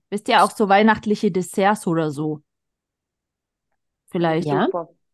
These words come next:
Speaker 3: Und hinten eine Bestellliste.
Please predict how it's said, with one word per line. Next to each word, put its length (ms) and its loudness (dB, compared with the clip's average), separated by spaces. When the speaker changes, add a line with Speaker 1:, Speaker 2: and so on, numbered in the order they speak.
Speaker 3:
Und 240 0
hinten 400 -4
eine 140 0
Bestellliste. 960 -4